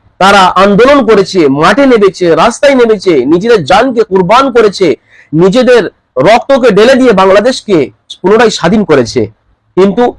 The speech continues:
একটা সম্প্রদায়ের মানুষকে আমরা দেখতে পাইনি, যারা নিজেদেরকে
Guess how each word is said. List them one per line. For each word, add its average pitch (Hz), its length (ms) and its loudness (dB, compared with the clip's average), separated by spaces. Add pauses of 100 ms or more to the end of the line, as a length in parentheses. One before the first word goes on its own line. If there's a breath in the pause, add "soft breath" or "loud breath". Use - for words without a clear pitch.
(440)
একটা 240 560 0
সম্প্রদায়ের 208 600 0
মানুষকে 208 380 -2
আমরা 170 240 2
দেখতে 160 240 -4
পাইনি, 131 380 0 (760)
যারা 208 200 2
নিজেদেরকে 214 720 0